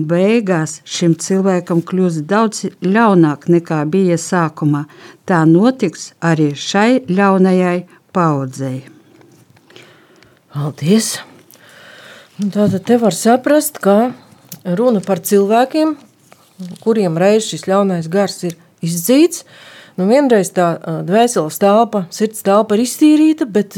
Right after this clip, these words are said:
Speaker 2: viņš, šis cilvēks, nekopja savas attiecības ar Dievu.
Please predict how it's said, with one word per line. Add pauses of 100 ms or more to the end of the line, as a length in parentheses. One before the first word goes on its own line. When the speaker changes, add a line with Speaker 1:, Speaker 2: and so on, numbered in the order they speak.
(120)
Speaker 2:
viņš, (600)
šis
cilvēks, (320)
nekopja
savas
attiecības
ar
Dievu.